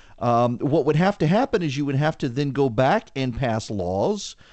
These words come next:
that say, uh, abortion is prohibited, because the default in American jurisprudence is that unless something is prohibited, it is permitted.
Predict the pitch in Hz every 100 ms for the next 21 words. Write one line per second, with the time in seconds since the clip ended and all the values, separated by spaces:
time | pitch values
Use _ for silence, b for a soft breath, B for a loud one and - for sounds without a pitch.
0 | b b b 107 135 - - 214 214 98
1 | 78 101 - b b 113 113 117 117 110
2 | 127 139 113 117 117 - 117 117 113 107
3 | - 143 156 208 110 - 104 135 160 135
4 | 131 117 - 170 220 233 180 156 120 -
5 | 135 131 151 170 131 120 113 - 220 220
6 | 110 98 - B B B - 139 151 143
7 | 139 135 175 214 - 208 185 160 135 147
8 | - - 147 110 180 160 110 101 92 123
9 | 117 117 - - 107 113 73 -